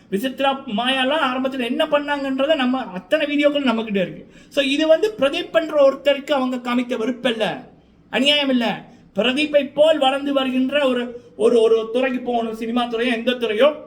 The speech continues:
நமக்கு ஒரு சப்போர்ட் இல்ல, பலம் இல்ல, பேக்ரவுண்ட் இல்ல, ஆனா நம்ம முன்னுக்கு வர்றோம் அப்படின்னைக்குள்ள நம்மளை அடக்குவாங்க. சுசாந்த் சிங் ராஜ்புட்டுக்கு நடந்துச்சுல்ல பாலிவுட்ல துரோகம், அவ்வளோ பெரிய அநியாயம்,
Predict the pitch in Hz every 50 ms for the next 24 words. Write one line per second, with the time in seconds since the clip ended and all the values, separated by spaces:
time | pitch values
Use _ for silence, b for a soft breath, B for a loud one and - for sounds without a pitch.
0 | - - 220 226 240 240 233 233 226 226 - 233 226 - 262 254 240 220 220 220
1 | 226 240 226 208 202 - - - - 233 233 247 247 240 226 226 226 220 214 180
2 | 175 202 233 254 247 240 262 240 240 233 233 220 214 202 190 - - - 208 254
3 | 285 302 277 262 254 254 226 240 269 302 302 - - 269 247 240 254 269 262 226
4 | 226 233 247 226 226 226 240 277 262 233 220 220 240 254 254 254 233 214 208 254
5 | 262 254 - 269 254 220 208 190 170 - - - - - 247 247 277 277 262 269
6 | 247 226 233 240 240 240 226 254 202 226 - 214 214 208 214 208 196 - 202 180
7 | 175 175 202 233 226 208 196 202 190 - - 196 233 240 226 214 196 160 - B
8 | B B B B B B 190 226 247 247 240 220 226 214 208 208 202 220 247 269
9 | 254 247 226 208 196 170 151 - - -